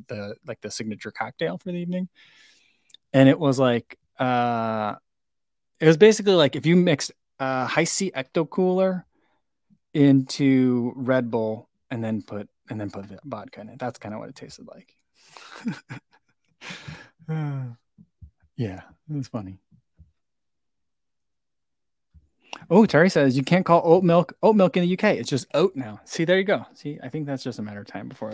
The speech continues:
all that stuff gets changed. Um, Rain Runner with L E P,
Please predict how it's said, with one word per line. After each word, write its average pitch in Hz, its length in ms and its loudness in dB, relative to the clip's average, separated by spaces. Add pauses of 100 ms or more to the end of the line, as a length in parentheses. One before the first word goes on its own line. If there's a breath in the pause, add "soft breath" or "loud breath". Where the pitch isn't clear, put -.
all 117 160 -6
that 110 120 -10
stuff - 240 -18
gets - 260 -16 (300)
changed. - 400 -16 (1160 loud breath)
Um, 120 1000 -2 (2000)
Rain 170 200 6
Runner 156 400 2 (220)
with 120 160 -4 (300)
L 135 160 2
E 151 100 0
P, 139 420 0